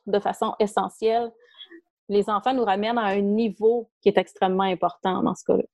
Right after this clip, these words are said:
à une sensibilité qu'on, qu'on, qu'on va souvent négliger parce que, ben, parce que la vie est ce qu'elle est, faut prendre des décisions, et cetera. Mais tu sais, les enfants, ils nous ramènent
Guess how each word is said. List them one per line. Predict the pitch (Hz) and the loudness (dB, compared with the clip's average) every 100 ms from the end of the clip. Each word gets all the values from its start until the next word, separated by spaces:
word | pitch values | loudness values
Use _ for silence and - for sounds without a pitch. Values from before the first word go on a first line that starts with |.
| _ _ _ _ | _ _ _ _
à | 190 | -4
une | 202 196 | -2 -2
sensibilité | - 208 - 220 202 196 190 226 226 233 226 _ | -4 -4 -4 -4 0 -2 -2 0 0 -2 -8 _
qu'on, | 196 185 190 - | 0 0 -2 -4
qu'on, | 196 180 175 180 _ _ _ _ _ _ - | -2 0 -2 -6 _ _ _ _ _ _ -4
qu'on | 196 | 0
va | 190 | 0
souvent | 196 202 202 | -2 0 0
négliger | 196 180 190 180 190 185 180 | 0 -2 -4 0 0 0 -2
parce | 185 - | -8 -12
que, | - 196 190 | -4 -2 0
ben, | 185 180 185 185 196 202 _ _ - | -2 -4 -4 -4 -8 -14 _ _ -8
parce | 202 - | -8 -4
que | |
la | 185 180 185 | -2 0 0
vie | 180 226 - | -2 -4 -2
est | 190 | -2
ce | - | 0
qu'elle | 196 185 | 0 0
est, | 190 202 | 0 0
faut | 185 | -4
prendre | 165 190 185 | -4 -2 0
des | 175 | 0
décisions, | 180 - 185 185 185 | 0 -4 -2 0 2
et | 180 | -2
cetera. | 175 175 180 196 | -2 -4 0 0
Mais | 190 180 | 0 2
tu | |
sais, | 214 | 4
les | 202 185 | 4 2
enfants, | 180 214 | -4 -2
ils | 208 | 0
nous | 190 | 0
ramènent | 180 185 185 202 208 208 | 2 2 4 0 -2 -4